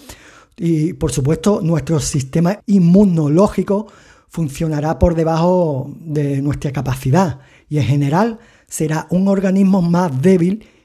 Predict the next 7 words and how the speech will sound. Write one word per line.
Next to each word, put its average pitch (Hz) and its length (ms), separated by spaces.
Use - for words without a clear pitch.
y 190 280
vulnerable 170 1040
a 143 180
todo 160 220
tipo 160 260
de 135 400
afecciones 156 840